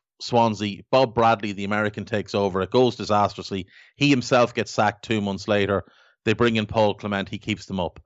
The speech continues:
Alan Pardew was sacked as manager of Palace. Allardyce took over and, of course,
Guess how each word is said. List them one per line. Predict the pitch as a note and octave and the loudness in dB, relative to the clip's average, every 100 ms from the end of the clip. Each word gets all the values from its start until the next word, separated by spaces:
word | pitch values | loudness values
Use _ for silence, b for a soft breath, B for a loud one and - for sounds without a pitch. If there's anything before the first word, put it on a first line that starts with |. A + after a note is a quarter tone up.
| b b b b _ | b b b b _
Alan | B2 C3+ | 4 4
Pardew | B2+ B2 A#2 A2+ | 4 4 2 0
was | G#2 | -4
sacked | - A2 G#2 | 0 0 0
as | F#2+ | -4
manager | G2+ G2 G2 | -4 -4 -6
of | F#2 | -6
Palace. | - A#2 A2 - | 2 2 2 0
Allardyce | A2+ A#2+ A2+ G#2 F#2+ | 0 0 0 -4 -8
took | - G2+ | -12 -8
over | G2+ G2+ F#2 | -6 -6 -4
and, | F#2 | -6
of | F2 | -8
course, | - F#2+ F#2 - | -4 0 0 -4